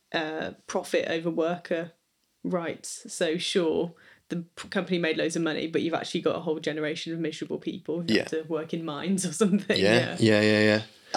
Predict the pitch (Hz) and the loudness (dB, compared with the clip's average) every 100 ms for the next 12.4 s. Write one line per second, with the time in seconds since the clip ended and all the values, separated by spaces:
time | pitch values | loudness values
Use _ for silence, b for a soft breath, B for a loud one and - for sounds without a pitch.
0 | - 135 147 123 151 - 143 147 147 156 | 2 4 6 8 8 8 10 10 10 10
1 | 175 170 127 120 107 - 104 - 147 143 | 10 10 12 10 10 6 6 8 8 8
2 | 127 - 160 156 151 135 123 120 - 110 | 6 6 8 8 8 8 10 10 8 4
3 | - 139 123 123 113 165 - - 98 104 | 10 12 12 12 12 6 8 8 8 8
4 | - 117 165 156 - 117 - 113 - 110 | 6 6 6 8 8 10 10 8 8 8
5 | 104 104 107 104 - B B B - - | 8 10 10 8 2 B B B 4 6
6 | - 117 113 101 98 98 - 110 107 110 | 8 6 6 6 6 6 8 8 8 6
7 | 104 - 104 101 - 101 101 98 - 104 | 4 6 8 8 6 6 8 8 6 6
8 | 104 110 139 139 123 123 110 107 107 - | 6 6 10 10 12 10 10 8 6 2
9 | - 110 101 101 101 113 90 95 - - | 4 6 6 8 8 8 6 4 2 2
10 | - 247 - - B _ - 175 170 156 | 8 10 10 4 B _ 8 10 12 12
11 | 113 98 - 110 113 131 123 - 92 90 | 12 10 8 12 12 12 10 8 8 8
12 | 95 98 - | 8 8 8